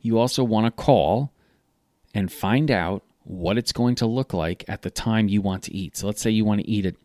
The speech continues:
six forty-five on Friday night, the night before the race. It's not enough to know there's an Italian restaurant in the town. You need to call and say, "Hey, I wanna eat at six forty-five there. I'm coming from out of town. Do you take reservations?" 'Cause if they take reservations,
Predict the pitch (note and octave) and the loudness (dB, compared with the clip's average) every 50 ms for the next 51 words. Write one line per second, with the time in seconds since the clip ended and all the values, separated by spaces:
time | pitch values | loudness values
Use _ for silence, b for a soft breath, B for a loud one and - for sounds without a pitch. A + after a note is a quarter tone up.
0 | _ _ - - - - - - - D3 C#3 C3 A#2 G#2 - - G#2+ G2 F2 D#2 | _ _ -6 -4 -4 -4 -4 -4 0 0 2 2 0 -2 -2 0 0 0 2 0
1 | - - D#2 - - - - A2 G#2 G#2 G2 F#2+ F#2 F#2 F#2+ F2 D2+ - - - | -2 -4 -8 -8 -6 -2 0 0 2 2 0 0 0 0 -2 -2 -4 -6 -10 -16
2 | _ _ - A2 G#2+ G2+ G#2+ G#2 - - - - G2 F#2 F2 E2+ F2 D#2 B1+ - | _ _ -12 -4 0 0 0 0 -2 -6 -4 -6 -4 -4 -4 -4 -4 -4 -4 -6
3 | - - b b b b b b b b b b b b b B2 - - - D3+ | -10 -14 b b b b b b b b b b b b b -8 -6 -2 2 4
4 | D#3 D#3+ C#3+ C3+ C#3 C3 - - - A#2+ A2 G2+ G2 F#2+ - G2 F#2 F2+ - - | 4 6 6 4 4 2 2 2 2 4 4 4 2 2 0 -2 -4 -4 -4 -2
5 | G#2 G2+ F2+ F2 D#2+ G2 F#2+ - - - F2 E2 D2 D2+ D2+ D2+ - - F2+ C2+ | -2 -2 -2 -2 -2 -2 -2 -2 -2 -2 -4 -4 -4 -6 -8 -10 -8 -8 -8 -8
6 | - - - b b b b b b b b b - A#2+ C#3+ D#3 E3 E3 D#3 - | -8 -10 -14 b b b b b b b b b 2 4 4 6 4 4 2 0
7 | - - F#2 C#2 B1 D2+ G#2+ A#2+ B2 _ _ - A2 - A#2+ C3+ F3 F3+ D3 - | 0 0 0 0 0 -2 -4 -4 -6 _ _ -10 -4 -2 0 2 4 4 2 2
8 | A#2+ - _ _ - C#3 C#3+ F3 F3 D#3 - C3+ C3+ A#2+ - - B2+ - - - | -2 -8 _ _ -2 0 2 2 2 2 2 2 0 0 0 -4 -4 -4 -2 0
9 | A#2+ A2 G2+ - G2+ F#2+ F#2+ G#2 A2 A#2+ B2 B2+ C3 C3+ C#3 B B B B - | 0 0 0 0 0 2 2 0 2 2 2 4 4 2 0 B B B B -10
10 | - F2+ - - A#2+ B2 B2 - B2 A#2 A2+ A2+ G#2+ G2 - - A2 G#2+ G2+ G2 | -10 -6 -2 2 2 2 4 4 2 2 2 2 2 0 0 -2 -2 -2 0 -2
11 | G2+ G2 - A2 G2 F#2+ G2 F#2 - - F2 D#2 C2+ - - - - - - - | -2 -2 -2 -2 -2 -2 -2 -4 -4 -4 -6 -6 -6 -6 -6 -8 -10 -12 -18 -20
12 | B B B B B B B B B - A#2 G#2+ G#2 F#2+ G2+ G2+ - C#3 B2+ A2+ | B B B B B B B B B 0 0 2 2 2 0 2 2 2 2 4
13 | A#2 A2 G2+ G#2 G2 G#2+ G#2 G2+ - - F2+ - - | 2 2 2 2 2 2 2 2 0 -4 -6 -8 -10